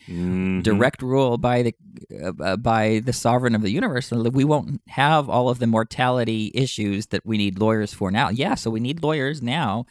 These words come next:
Speaker 2: but we won't
Speaker 1: Mm-hmm.
Speaker 2: need lawyers in the ne-, <laughs> uh, I hate, <laughs> sorry,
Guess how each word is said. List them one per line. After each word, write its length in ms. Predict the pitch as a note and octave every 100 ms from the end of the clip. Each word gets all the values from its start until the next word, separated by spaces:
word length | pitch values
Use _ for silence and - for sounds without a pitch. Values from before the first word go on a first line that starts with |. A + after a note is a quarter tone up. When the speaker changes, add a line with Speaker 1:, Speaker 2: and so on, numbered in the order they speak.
| - - - -
Speaker 2:
but 240 | A2 -
we 140 | A2+
won't 220 | G#2+ B2+ E2+
Speaker 1:
Mm-hmm. 80 |
Speaker 2:
need 240 | D#3+ C#3 A#2+
lawyers 420 | A2+ G#2+ G2 -
in 140 | F#2+
the 80 | G#2+
ne-, 100 | G#2
<laughs> 60 | -
uh, 260 | A2+ E3 C#3
I 100 | B2+
hate, 280 | D3+ B2 D#3 - A3+ D4+ D4+ - G#3 -
<laughs> 60 |
sorry, 560 | - A3+ A3+ F#3 F#3